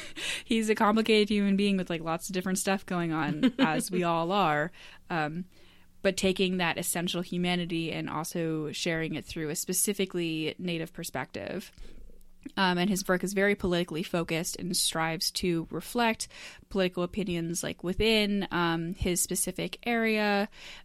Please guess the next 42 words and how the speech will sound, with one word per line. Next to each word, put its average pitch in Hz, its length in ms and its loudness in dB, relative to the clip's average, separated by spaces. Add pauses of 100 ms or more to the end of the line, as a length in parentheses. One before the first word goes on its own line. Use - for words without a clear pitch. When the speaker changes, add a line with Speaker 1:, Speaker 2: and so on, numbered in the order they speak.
Speaker 1:
in 190 120 0
the 180 80 0
country, 180 380 -2
but 196 140 -4
also 175 320 -2
the 160 120 -6
United 165 340 -2
States - 320 -4
as 143 180 -2
a - 60 -4
whole 180 500 0
and 165 240 2
in 160 100 0
their 151 120 -2
whole 180 220 -6
history. 240 600 -2 (640)
And 196 140 8
so, 180 380 4 (520)
just 214 220 4
to 226 60 2
use 202 120 6
one 190 200 6
specific 185 420 0
example 170 500 -2
of - 140 -6
his 185 260 -4
work, 226 400 0
one 190 140 0
of 196 80 -2
the 202 100 0
things 185 280 -4
that 170 120 -6
he 175 120 -4
is 165 100 -4
most 170 300 -2
well 170 120 -2
known 165 280 -2
for 160 320 -4
is - 240 -8
the 165 120 -4
Branded 185 680 -2
series. 269 840 -4